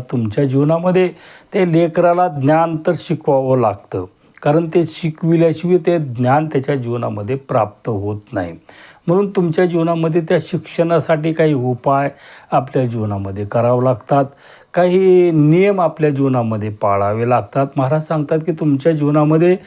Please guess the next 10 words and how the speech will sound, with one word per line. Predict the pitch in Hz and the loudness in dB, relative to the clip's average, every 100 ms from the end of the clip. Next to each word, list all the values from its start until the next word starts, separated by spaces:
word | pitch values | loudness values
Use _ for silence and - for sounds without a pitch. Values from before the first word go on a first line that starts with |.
| - - - | -18 -20 -6
आता | 175 190 | -2 0
त्या | 202 202 | 2 2
लेकराला | 165 170 170 185 185 196 | 4 2 2 2 2 2
तुम्हाला | 196 180 175 180 | 2 0 2 2
घडवायचं | 160 123 120 110 104 95 113 | 0 0 0 0 0 0 -2
आहे, | 90 90 80 _ - _ - | -2 -4 -10 _ -20 _ -2
त्या | 156 | -2
पंजोबाला, | - 143 131 131 156 143 143 | 0 0 2 2 2 2 0
त्या | 170 165 | 0 0
नाताला | 147 127 107 127 123 143 | 2 0 0 0 2 2